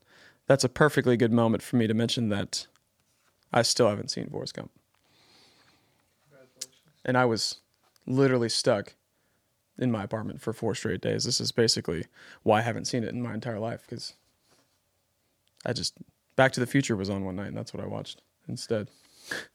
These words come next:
Speaker 1: Uh, before we move on, what's in the cup? What's in the cup? Today I am drinking a cinnamon dolce latte from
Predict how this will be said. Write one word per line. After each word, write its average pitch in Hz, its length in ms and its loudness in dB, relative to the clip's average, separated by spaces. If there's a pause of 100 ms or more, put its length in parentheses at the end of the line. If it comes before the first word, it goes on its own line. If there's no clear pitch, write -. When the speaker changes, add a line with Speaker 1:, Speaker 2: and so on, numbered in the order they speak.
(1600)
Speaker 1:
Uh, 170 340 8
before 180 360 6
we 180 120 8
move 175 240 8
on, 170 360 8
what's 170 300 6
in 202 100 6
the 175 80 6
cup? - 380 6 (840)
What's 403 300 6
in 415 280 8
the 349 80 6
cup? - 640 2 (1160)
Today 196 400 8
I 175 160 8
am 175 180 6
drinking 165 680 4 (440)
a 139 80 0
cinnamon 208 360 6
dolce 180 300 8
latte 151 540 4 (380)
from 131 840 4